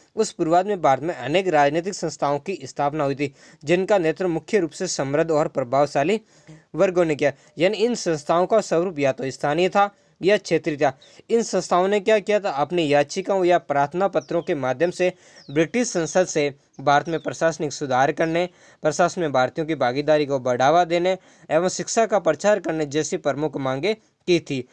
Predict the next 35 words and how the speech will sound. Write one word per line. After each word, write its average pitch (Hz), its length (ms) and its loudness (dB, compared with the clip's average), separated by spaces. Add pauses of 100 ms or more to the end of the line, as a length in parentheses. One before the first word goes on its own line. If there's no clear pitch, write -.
(220)
और 160 160 2
इन 240 180 0
सारे 180 340 4
आंदोलनों 151 480 -2
का - 120 0
नेतृत्व 156 380 -2
करना 156 240 0
मुख्य 170 320 -2
रूप 147 140 -2
से 156 160 -4
था 190 160 0
मध्यम 135 420 -2
वर्ग, 131 160 0 (280)
जिसमें 165 320 0
वकील, 147 460 0
डॉक्टर, 139 600 2 (360)
पत्रकार, 147 580 2
शिक्षक - 540 -2
इत्यादि 165 580 0
ने 156 160 -2
इन 151 100 -4
राजनीतिक 143 500 0
संथ-, 147 420 -6 (140)
जो 143 280 -2
संस्थाएं 196 480 0
थी 165 200 -2
या 147 80 4
संगठन 151 420 -2
था, 170 200 0 (300)
उनको 185 220 0
एक 208 100 0
सशक्त 247 440 -2
नेतृत्व 160 420 0
प्रदान 139 360 0
किया 156 300 0